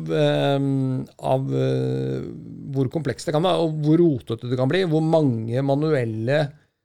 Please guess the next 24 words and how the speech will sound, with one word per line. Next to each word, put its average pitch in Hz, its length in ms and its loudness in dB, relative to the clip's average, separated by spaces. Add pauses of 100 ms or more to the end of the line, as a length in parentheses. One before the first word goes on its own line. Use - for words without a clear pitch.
(160)
rutiner, 123 580 0 (280)
ehm, 127 480 0 (100)
du 131 140 -2
kan 127 100 2
få, 180 140 4 (260)
og 165 260 0 (200)
hvordan 127 240 0
du 139 80 -2
kan 151 160 0
miste - 320 -8
kontrollen 127 260 0
hvis 135 140 -2
du 175 80 -4
da 127 100 0
ikke 143 160 -10
klarer 135 380 0
å 175 80 -2
oppdatere, 123 520 -2 (840)
eh, 127 1400 0 (260)
oppdatere 147 640 -2
lagerbeholdning, 113 640 -2
for 127 80 -4
eksempel, 127 320 -2
da. 113 60 -8